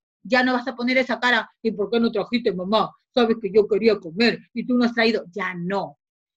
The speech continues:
Entonces la mamá se va a sentir for-, se va a sentir fortalecida también, porque va a ver que su hijo o su hija le está comprendiendo. ¿Me están entendiendo, verdad, chicos?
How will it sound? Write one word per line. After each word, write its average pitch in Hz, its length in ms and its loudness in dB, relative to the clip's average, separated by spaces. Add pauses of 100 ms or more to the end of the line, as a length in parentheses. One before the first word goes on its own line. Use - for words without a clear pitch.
Entonces 349 440 -2
la 240 160 0
mamá 175 440 -4
se 294 80 -4
va 240 80 -2
a 240 40 -4
sentir 240 360 -6
for-, 240 320 -8
se 220 100 -10
va 220 100 -4
a 220 40 -6
sentir 254 460 -2 (460)
fortalecida 233 1000 -2
también, 180 480 -6 (200)
porque 214 300 -2
va 220 140 0
a 254 40 -2
ver 277 140 0
que 254 140 -6
su 208 180 -12
hijo 262 320 -4
o 277 60 -2
su 247 180 -8
hija 240 320 0
le 233 80 -2
está 208 280 -6
comprendiendo. 156 760 -12 (460)
¿Me 220 100 -2
están 349 260 0
entendiendo, 285 540 0
verdad, 190 300 -8
chicos? 254 400 -6